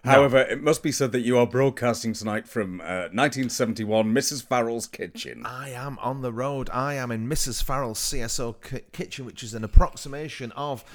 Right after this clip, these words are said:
Speaker 1: my lovely, uh, nice things. That every th-, every time I raise an arm or something like that, a part of me disappears. Look at that.
Speaker 2: Oh, well, look
Speaker 1: I'm,
Speaker 2: at
Speaker 1: I'm,
Speaker 2: that.
Speaker 1: I'm like, uh, Roger Delgado in,
Speaker 2: <laughs>
Speaker 1: um,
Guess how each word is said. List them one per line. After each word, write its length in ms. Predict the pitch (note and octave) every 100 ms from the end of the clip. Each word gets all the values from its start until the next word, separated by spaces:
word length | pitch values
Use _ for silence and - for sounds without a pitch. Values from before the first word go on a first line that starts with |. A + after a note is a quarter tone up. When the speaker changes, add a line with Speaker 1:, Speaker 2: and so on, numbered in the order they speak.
| -
Speaker 1:
my 220 | C3 B2+ B2+
lovely, 640 | C3+ D#3 B2 A#2+ A#2 A2+
uh, 220 | A#2 A2
nice 340 | A#2 C3 C#3 -
things. 200 | B2+ A2
That 120 | C3 - -
every 200 | F3 G#3+
th-, 160 | A3 F#3+
every 160 | G3+
time 260 | G3+ G3+ G3
I 100 | F3
raise 380 | D#3+ D#3+ E3 C#3
an 100 | C#3
arm 280 | D#3 D#3
or 140 | B2 G#2+
something 360 | - A2 A#2+
like 140 | G#2+ F#2+
that, 240 | B2+ E2+
a 40 | A#2
part 300 | - D3 A#2+
of 60 |
me 80 | C3
disappears. 640 | B2+ - A#2+ - D#3 C3+
Look 160 | C#3+ -
at 100 | C3+
that. 320 | B2+ C3 - _ _
Speaker 2:
Oh, 80 | C#3
well, 160 | E3 C3
look 100 | E3+
Speaker 1:
I'm, 40 | D#3
Speaker 2:
at 40 |
Speaker 1:
I'm, 120 | D3+ C3
Speaker 2:
that. 80 | -
Speaker 1:
I'm 180 | C#3 C#3
like, 300 | D3 D3+ -
uh, 280 | A#2+ A2+ G2
Roger 360 | B2 C#3 A2+ A#2+
Delgado 1000 | B2+ B2 B2 A#2 A#2 C3+ B2+ G#2 F2+ F2 - - -
in, 180 | A2 A2
Speaker 2:
<laughs> 60 | A2+
Speaker 1:
um, 600 | G#2+ G#2 G#2 G#2 G#2